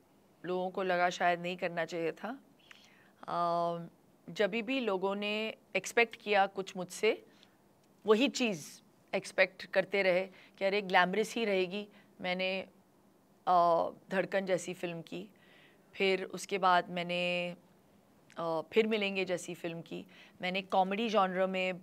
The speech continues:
रिश्ते की थी, जो बहुत, अ, मुश्किल, अ, कैरेक्टर था मेरे लिए। फिर मैंने लाइफ इन अ मेट्रो की। तो किरदार तो बहुत रहे मेरी ज़िंदगी में, लेकिन कभी भी,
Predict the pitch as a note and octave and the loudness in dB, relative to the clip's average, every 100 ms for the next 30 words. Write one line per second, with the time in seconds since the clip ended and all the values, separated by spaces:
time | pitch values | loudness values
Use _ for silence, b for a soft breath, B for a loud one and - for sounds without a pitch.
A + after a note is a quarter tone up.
0 | - F3 E3+ F3 - A3+ G3+ F#3 - b | 0 2 4 2 -2 2 2 2 -8 b
1 | b b b - F#3 F3+ G3 F#3+ G3 E3+ | b b b -8 -8 -6 -10 -6 -6 -2
2 | F3 F3 B3+ B3+ - - _ _ _ - | 0 4 4 2 -20 -20 _ _ _ -2
3 | E3+ E3+ E3 E3 - F3 F#3 - A#3+ A3+ | 0 2 0 -4 -12 -10 -8 -4 -2 -2
4 | F3+ - _ b b b b b b - | -6 -12 _ b b b b b b -8
5 | E3 D#3+ - - - - - - _ _ | -4 -4 -4 -8 -10 -18 -20 -20 _ _
6 | _ _ _ _ _ - _ G#3+ F3+ E3+ | _ _ _ _ _ -20 _ 4 4 4
7 | G3+ F#3+ F#3+ E3+ E3 D#3+ E3+ B3 - B | -2 -2 -2 -2 -4 -4 -6 -8 -14 B
8 | B B - A3+ A3 G#3 G#3 F3+ F3 G3+ | B B -4 -2 0 0 2 2 0 -2
9 | G3 F3+ F3+ F3+ E3+ F3+ F3+ - _ b | -4 -4 -4 -6 -6 -10 -10 -12 _ b
10 | b b b - C#4 C#4 - _ - - | b b b 0 0 0 -6 _ -10 2
11 | A#3 G3 A#3 C#4 D4 D4+ G#3 F#3+ G3+ C#4+ | 2 8 8 8 6 -2 -2 0 2 2
12 | A#3+ G#3 G#3+ G#3 F#3+ F3+ F3+ F3 F3 F3+ | 2 2 0 -2 -6 -4 -6 -6 -6 -6
13 | A#3 C#4 B B - A#3+ C#4+ C#4 B3+ A#3+ | -8 -12 B B -2 0 0 2 2 2
14 | D4+ C#4 D#4 E4+ | 0 2 2 0